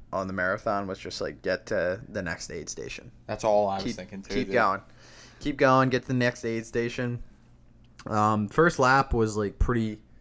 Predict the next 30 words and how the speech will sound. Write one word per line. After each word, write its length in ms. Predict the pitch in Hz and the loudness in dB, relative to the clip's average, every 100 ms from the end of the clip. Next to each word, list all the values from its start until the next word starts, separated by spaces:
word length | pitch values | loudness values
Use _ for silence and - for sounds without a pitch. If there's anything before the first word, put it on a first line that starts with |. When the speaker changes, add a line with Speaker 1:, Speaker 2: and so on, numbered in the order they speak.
| - - - - - - | -20 -20 -20 -20 -20 -10
Speaker 1:
it 40 | 120 | -6
was 160 | 117 | -6
pretty 240 | - 127 117 | -4 -4 -2
good 340 | 110 113 127 - - - - - | -2 -2 -2 -6 -12 -14 -20 -20
for 140 | - 117 | -6 -4
the 80 | |
most 260 | 101 104 107 | -2 -4 -2
part. 120 | 135 | 2
Speaker 2:
You 80 | 135 | 4
felt 240 | 156 170 131 | 4 2 2
mentally 320 | 135 131 117 | -2 -2 -4
good 140 | 113 | -4
on 120 | 123 | -4
that. 240 | 143 127 98 | -2 -2 -2
Speaker 1:
I 60 | |
felt 200 | 156 208 | 4 8
all 120 | 135 110 | 10 10
right. 300 | 110 131 - | 8 4 2
Speaker 2:
I 40 | - | -2
Speaker 1:
Yeah. 260 | 123 123 | 0 4
Speaker 2:
love 120 | 135 104 | 4 2
it. 120 | - - | -6 -6
Speaker 1:
I 80 | 123 | -2
felt 240 | - 131 | 0 2
all 140 | 113 110 | 2 2
right 100 | 113 | 2
on 140 | 117 | 0
the 60 | 110 | -2
first 320 | - 107 107 | -2 -2 0
lap. 340 | 104 110 135 | 0 2 0